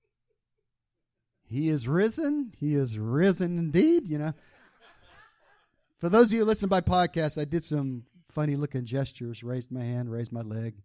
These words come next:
you know. You all know what this is, right? That's praise,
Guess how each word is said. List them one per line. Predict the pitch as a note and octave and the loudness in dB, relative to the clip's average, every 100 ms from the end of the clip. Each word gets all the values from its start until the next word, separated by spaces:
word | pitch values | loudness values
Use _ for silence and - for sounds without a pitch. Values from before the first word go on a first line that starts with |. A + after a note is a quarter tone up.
| _ | _
you | A2+ | -18
know. | A2+ A2+ _ _ _ _ _ _ _ _ _ _ _ - | -16 -16 _ _ _ _ _ _ _ _ _ _ _ -8
You | D3+ | -4
all | E3 | -2
know | D#3+ | -2
what | D#3 | -2
this | E3 D3+ | -4 -4
is, | B2 A2 | -6 -6
right? | A#2+ C#3 D3+ _ _ _ _ _ _ _ _ _ | -6 -8 -12 _ _ _ _ _ _ _ _ _
That's | C#3 - | -12 -8
praise, | - C3+ C3 G2+ F2 - | -4 -2 -2 -4 -8 -18